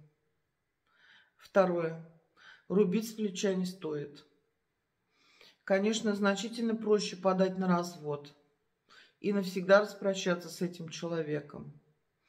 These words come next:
Но это не всегда является правильным решением. Иногда необходимо за свою любовь побороться. В любом случае, отбросьте идею развода,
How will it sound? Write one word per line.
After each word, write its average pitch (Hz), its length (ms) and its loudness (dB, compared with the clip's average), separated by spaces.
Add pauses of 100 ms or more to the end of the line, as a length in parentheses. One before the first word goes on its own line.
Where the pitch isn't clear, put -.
(540)
Но 185 160 2
это 196 180 0
не 208 140 0
всегда 196 320 0
является 208 480 2
правильным 165 580 0
решением. 147 640 -10 (1400)
Иногда 185 440 4
необходимо 202 600 2
за 185 120 -2
свою 190 320 2
любовь 190 560 -4
побороться. 165 800 -4 (1080)
В 180 60 -2
любом 190 320 4
случае, 226 460 0
отбросьте 190 560 0
идею 170 320 0
развода, 170 920 -4